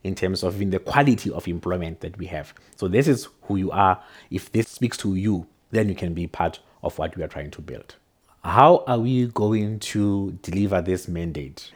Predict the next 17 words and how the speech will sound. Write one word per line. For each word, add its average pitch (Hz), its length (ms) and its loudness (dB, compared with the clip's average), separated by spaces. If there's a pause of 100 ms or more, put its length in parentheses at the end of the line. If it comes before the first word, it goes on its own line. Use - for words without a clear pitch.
And 92 240 4
there 101 180 4
are 95 160 4
really 113 280 6
a 101 80 6
number 95 340 0
of 78 160 -4
ways 90 380 -2
that 82 260 -4 (140)
we 90 100 -2
believe 90 460 -4
we 92 100 -2
should 98 240 -4
be 92 180 -4
able 90 360 0
to - 160 -6
execute 82 800 -6